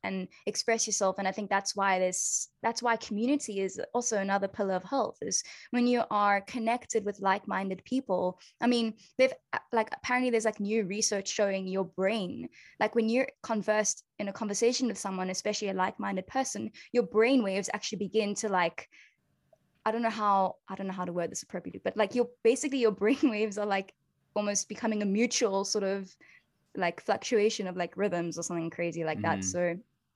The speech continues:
Speaker 2: Mm-hmm.
Speaker 1: it makes sense. Totally makes sense. And, like, with you, and I wanted to ask, like,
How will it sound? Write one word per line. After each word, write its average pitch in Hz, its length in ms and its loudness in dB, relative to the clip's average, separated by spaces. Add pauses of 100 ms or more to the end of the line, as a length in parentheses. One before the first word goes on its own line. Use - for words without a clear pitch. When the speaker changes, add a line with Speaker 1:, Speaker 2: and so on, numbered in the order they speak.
(100)
Speaker 2:
Mm-hmm. 101 160 -6
Speaker 1:
it 202 80 -2
makes 208 240 -6
sense. - 420 -4 (220)
Totally 202 260 -4
makes 185 240 -6
sense. 180 380 -6 (260)
And, 254 120 4
like, 262 160 2
with 277 160 2
you, 254 420 2
and 202 440 -2
I 208 120 0
wanted 214 240 0
to - 140 -8
ask, 180 400 0 (640)
like, 208 200 2